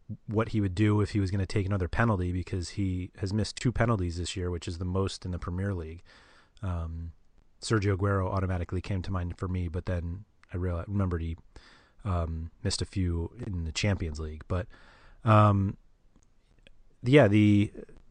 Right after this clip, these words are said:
this feels like the game you should play him in, but I'm still gonna, um, I assume they get one more game out of Wilfried Zaha before he leaves, so I think Zaha would be my, my top choice. And then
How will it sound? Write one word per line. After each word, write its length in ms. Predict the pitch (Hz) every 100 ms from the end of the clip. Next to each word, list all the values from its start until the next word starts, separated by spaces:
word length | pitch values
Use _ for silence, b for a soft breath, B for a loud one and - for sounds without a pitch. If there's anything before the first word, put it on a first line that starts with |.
| - - -
this 220 | 117 -
feels 260 | 156 175
like 140 | 110 92
the 60 | 98
game 240 | 98 92
you 80 | 92
should 320 | - 92 87 - - _
play 180 | - 90
him 120 | 90
in, 180 | 95 95
but 200 | 92 90 - - -
I'm 120 | 101
still 240 | - 117
gonna, 320 | 101 101 95 92 b b b b b b b
um, 540 | 107 95 92 90 87 87 - -
I 120 | 107
assume 360 | 110 95 - 117
they 100 | 107
get 160 | 104 98
one 180 | 101 104
more 180 | 104
game 260 | 101 98 98
out 80 | 95
of 80 | 92
Wilfried 400 | 95 92 101 87
Zaha 320 | 95 90 92
before 300 | 90 - 87
he 80 | 85
leaves, 320 | 87 87 85
so 400 | - 90 85 92
I 60 | 98
think 220 | - 90
Zaha 320 | 90 - 92
would 140 | 90 82
be 100 | 85
my, 280 | 82 98 - _ -
my 140 | 95
top 260 | - 90 -
choice. 440 | 101 92 92 - b b b b b b
And 120 | 98
then 320 | 104 95 92